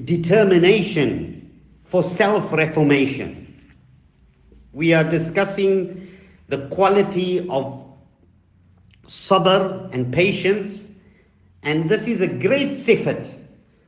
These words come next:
May Allah grant it to you, may Allah grant it to me, and grant it to the entire ummah. It's a quality that Rasulullah sallallahu alaihi wasallam had perfected.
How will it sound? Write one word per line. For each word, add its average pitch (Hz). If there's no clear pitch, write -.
May 139
Allah 170
grant 196
it 208
to 175
you, 196
may 170
Allah 170
grant 190
it 170
to 165
me, 180
and 147
grant 170
it -
to 170
the 156
entire 175
ummah. 190
It's -
a 175
quality 202
that 170
Rasulullah 180
sallallahu 160
alaihi 139
wasallam 165
had 139
perfected. 127